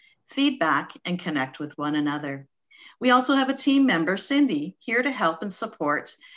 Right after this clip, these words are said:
and answer any basic questions in the chat. There are a lot of people who have joined us this evening, and we do ask that you use kindness and respect in your comments. You can submit questions at any time throughout the presentation by using the Q and A button at the bottom or side of your screen.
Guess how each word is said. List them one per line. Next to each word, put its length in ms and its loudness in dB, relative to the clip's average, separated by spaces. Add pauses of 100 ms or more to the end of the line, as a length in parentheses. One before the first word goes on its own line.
(140)
and 140 0
answer 300 0
any 160 -2
basic 340 -6
questions 480 -4
in 140 -4
the 80 -4
chat. 420 -6 (560)
There 140 4
are 60 6
a 80 4
lot 200 6
of 140 0
people 240 -2
who 80 2
have 80 -4
joined 300 2
us 120 -4
this 200 -6
evening, 380 -4
and 140 -6
we 120 -6
do 440 -2
ask 380 -2
that 160 -10
you 100 -6
use 260 -4
kindness 640 2 (160)
and 120 0
respect 540 -6
in 180 -8
your 160 -6
comments. 720 -6 (840)
You 140 -2
can 160 4
submit 380 0
questions 680 -2
at 160 0
any 220 0
time 280 0
throughout 360 -2
the 80 -8
presentation 720 -4
by 100 0
using 340 -2
the 80 -6
Q 240 -2
and 100 2
A 100 0
button 280 -2
at 140 -4
the 60 -4
bottom 360 -2
or 60 -2
side 280 -4
of 120 -10
your 80 -6
screen. 560 -6